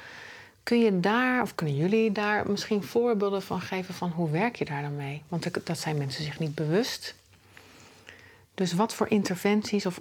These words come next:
oefeningen kun je doen als je vermoedt, "Hé, het zit in die vroegere fase.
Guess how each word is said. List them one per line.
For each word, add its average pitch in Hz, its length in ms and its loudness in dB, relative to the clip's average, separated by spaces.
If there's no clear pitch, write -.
oefeningen 202 480 2
kun 185 180 0
je 175 160 2
doen 185 340 2
als 180 200 0
je 180 100 2
vermoedt, 180 480 -2
"Hé, 208 280 0
het 160 140 -4
zit 208 200 -2
in 196 200 0
die 165 240 -2
vroegere 202 580 0
fase. 170 480 -6